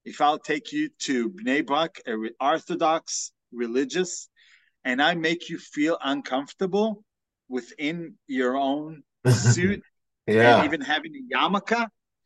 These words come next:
Speaker 1: you'll be like, "Wow,
Speaker 2: Oh.
Speaker 1: that's a mind-blowing experience. How am I able to walk with my, with my, um,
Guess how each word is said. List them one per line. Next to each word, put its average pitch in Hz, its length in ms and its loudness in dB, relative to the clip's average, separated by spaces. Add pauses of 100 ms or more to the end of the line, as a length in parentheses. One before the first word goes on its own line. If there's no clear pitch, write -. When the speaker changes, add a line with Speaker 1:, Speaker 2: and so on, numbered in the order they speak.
(520)
Speaker 1:
you'll 180 400 2
be 180 260 0
like, 160 540 -4 (540)
"Wow, 131 480 -4
Speaker 2:
Oh. 71 120 -4 (460)
Speaker 1:
that's 208 260 4
a 151 60 0
mind-blowing 127 640 -4
experience. 95 500 -12 (180)
How 214 440 2 (120)
am 156 160 -4
I 170 280 -2 (140)
able 147 520 0 (320)
to 156 120 -2
walk 156 540 -2
with 151 240 -10
my, 135 340 -4 (440)
with 131 340 -6
my, 123 440 -2
um, 117 320 -6